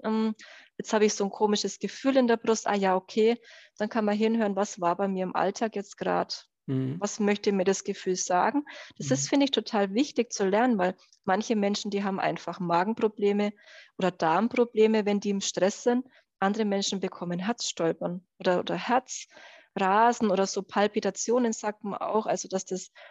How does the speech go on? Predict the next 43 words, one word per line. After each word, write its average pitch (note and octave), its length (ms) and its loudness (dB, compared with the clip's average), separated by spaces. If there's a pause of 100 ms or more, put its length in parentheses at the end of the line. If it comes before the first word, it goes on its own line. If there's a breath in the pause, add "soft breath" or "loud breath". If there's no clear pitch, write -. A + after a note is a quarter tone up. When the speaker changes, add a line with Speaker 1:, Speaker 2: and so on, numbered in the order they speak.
(280 loud breath)
Speaker 1:
dass G3+ 140 -2
sie G#3 60 2
das G#3 240 -2
Herz A#3 280 2
vermehrt G#3 400 0
spüren A#3 640 0 (300 loud breath)
in G#3+ 80 -2
Stresssituationen, G#3 1000 -2
grad F#3 220 0
wenn F#3+ 100 -2
man F#3 100 -4
sehr - 200 -2
schlank A3 420 0
ist, G3+ 180 -4
sehr F#3+ 120 -4
dünn, A3 400 2
bei F#3+ 100 0
jungen G#3+ 320 2
Frauen. G3 500 2 (840 loud breath)
Das A3 160 2
ist C4+ 160 -2
dann A3+ 120 2
auch G3+ 260 2
ganz A3 240 0
arg G#3+ 200 0
wichtig, B3 300 -4
das G#3+ 220 -4
wirklich A#3+ 300 -2
so - 120 -6
anzunehmen G#3+ 640 0
als, F#3 440 -2 (300 soft breath)
hey, A3 200 2
okay, A#3+ 340 -2 (240 loud breath)
du G3 80 -8
bist - 320 -2
da F#3+ 240 4
und A#3 100 0
du G3 100 0
willst G#3 320 0
mir G#3 120 -2
jetzt G3+ 260 -4
was - 240 -8
zeigen. B3 560 -4